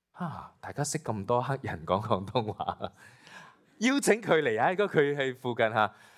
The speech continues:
嗱，有，有時即係唔同，唔同樣嗰啲呢，嚟到我哋啲，嚟，嚟到我哋一大，應該噉講，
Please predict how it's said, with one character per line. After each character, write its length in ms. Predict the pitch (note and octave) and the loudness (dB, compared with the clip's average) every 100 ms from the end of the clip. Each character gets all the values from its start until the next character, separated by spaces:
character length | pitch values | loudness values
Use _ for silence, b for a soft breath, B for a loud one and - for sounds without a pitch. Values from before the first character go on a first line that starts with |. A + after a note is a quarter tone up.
| B B | B B
嗱， 180 | D3+ B2+ | 0 2
有， 160 | E3+ G#3+ | 0 0
有 160 | G3 A#3 | 2 0
時 320 | - D3+ B2+ b b _ - | 0 -4 -4 b b _ -2
即 100 | C4+ | -2
係 100 | F#3+ - | -2 -8
唔 80 | B2 | -6
同， 260 | A#2 A#2 A#2+ A#2+ | -2 0 -2 -4
唔 160 | A#2+ A2 | -4 -2
同 240 | A2+ A2+ | 0 2
樣 280 | A2+ A#2+ G3 | 4 4 2
嗰 100 | F3+ | -2
啲 160 | F#3+ | 0
呢， 240 | F#3 F#3 F3+ B2+ | 0 0 -4 -4
嚟 140 | G2+ | -2
到 140 | G#2 C3 | 0 2
我 200 | B2 B2+ | 2 4
哋 140 | B2 | 2
啲， 380 | C#3 E3+ F3+ F#3 - | 0 -2 -4 -4 0
嚟， 160 | A2+ | 2
嚟 180 | B2 B2+ | 2 2
到 140 | C#3+ | 2
我 160 | C#3+ C#3 | 2 2
哋 60 | C#3+ | 2
一 180 | A3+ - | 0 0
大， 260 | - C3+ C3+ - | -2 0 0 -2
應 140 | F#3+ | -6
該 60 | F#3 | -2
噉 200 | A2 A#2 | -2 0
講， 220 | E2 | -2